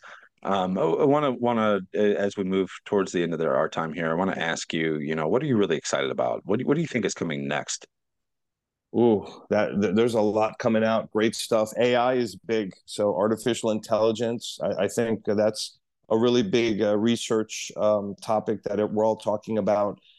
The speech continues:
Speaker 2: So i-, implant positioning, um, in other words, before you do a total shoulder or a total hip, total knee, you have software telling you exactly where the implant needs to go. And not just,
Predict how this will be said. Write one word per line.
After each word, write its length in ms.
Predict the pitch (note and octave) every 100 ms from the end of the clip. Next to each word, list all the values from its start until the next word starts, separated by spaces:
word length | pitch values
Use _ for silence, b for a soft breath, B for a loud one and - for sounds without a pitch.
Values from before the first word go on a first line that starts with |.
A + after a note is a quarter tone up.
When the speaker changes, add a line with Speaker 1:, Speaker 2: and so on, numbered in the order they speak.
| _
Speaker 2:
So 340 | - A2+ G#2+ F#2+
i-, 180 | C3 C3
implant 540 | B2+ C#3 - B2 A#2 -
positioning, 800 | A#2+ A2 B2 - B2 A#2 A#2+ A2+ _ _ _ -
um, 480 | G#2+ G#2 G2+ F2+ G2
in 100 | A2
other 120 | A2
words, 280 | A2 G#2 - G#2
before 280 | G2 - A#2
you 100 | A2+
do 180 | A2 A2
a 60 |
total 280 | G#2 A#2+ G#2+
shoulder 600 | - A#2 A2+ G#2+ G#2+ A2
or 120 | G2+
a 40 | G2
total 240 | - G#2
hip, 220 | G2+ G#2 -
total 240 | G#2+ G#2 G#2
knee, 180 | A2 A2
you 120 | G#2
have 120 | F#2+
software 460 | - G#2+ G#2+ G#2+ G#2
telling 380 | - A#2 A2+
you 60 | A2
exactly 720 | G2+ F2 G#2+ G#2+ - A2 G#2 - _ -
where 180 | A2
the 160 | G#2+ G#2+
implant 400 | G#2+ A2 A2+ G#2
needs 220 | G#2 F#2 -
to 80 |
go. 400 | F#2+ G#2 G#2 G#2 B B _
And 100 | A2
not 200 | B2 D3+
just, 300 | C#3 A#2 -